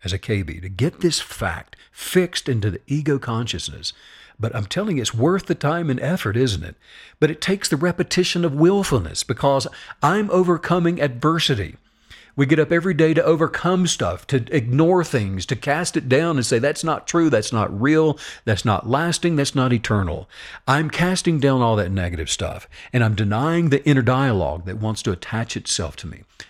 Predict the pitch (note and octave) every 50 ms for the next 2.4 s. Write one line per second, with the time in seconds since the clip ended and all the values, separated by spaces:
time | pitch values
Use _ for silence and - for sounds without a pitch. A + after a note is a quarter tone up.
0 | - - C3+ B2 B2+ - - C#3+ C#3+ C#3+ B2 G#2 C3 B2+ C#3 C3 A2+ G2+ - -
1 | F#2 E2+ - - A2 A2 G#2 G2 G2 F#2 E2 E2 E2+ F2+ G2 F#2 - - G#2+ G2+
2 | A#2 B2+ C3 A#2+ G2 E2+ - -